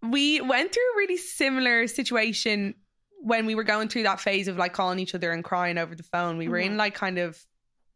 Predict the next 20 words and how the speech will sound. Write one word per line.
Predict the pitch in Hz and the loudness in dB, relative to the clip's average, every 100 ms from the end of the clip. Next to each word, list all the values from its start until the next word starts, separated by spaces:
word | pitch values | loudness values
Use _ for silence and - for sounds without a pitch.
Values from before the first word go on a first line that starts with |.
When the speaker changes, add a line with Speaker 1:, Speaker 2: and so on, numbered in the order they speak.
| _ _ _ _ - - _ - - - _ - - | _ _ _ _ -12 -12 _ -20 -20 -20 _ -20 -6
Speaker 1:
not | 247 294 - - | -2 -2 -6 -6
to-, | - 240 | 0 2
I | 247 | 2
don't | 214 240 | 2 2
wanna | 302 349 | 2 2
say | 302 | 0
toxic | - 214 208 - 196 | 2 2 0 -2 -2
relationships. | 196 175 170 202 185 | 0 2 2 0 0
Speaker 2:
Just | |
not | 185 | 0
happy | 165 226 226 240 | 2 -2 -2 -4
relationships. | 190 175 - 202 208 | -2 -4 -4 -2 0
Speaker 1:
Just | 247 | 2
not | 269 - | 0 2
happy | 202 208 202 | 0 0 0
relationships, | 180 160 156 175 - - - | 0 0 -2 -4 -6 -6 -4
'cause | 202 185 | -4 0
they | 196 | 0
weren't, | 196 202 214 - - - - _ _ _ _ 269 | 2 0 -2 -4 -4 -6 -10 _ _ _ _ 0
I'd, | 269 | 0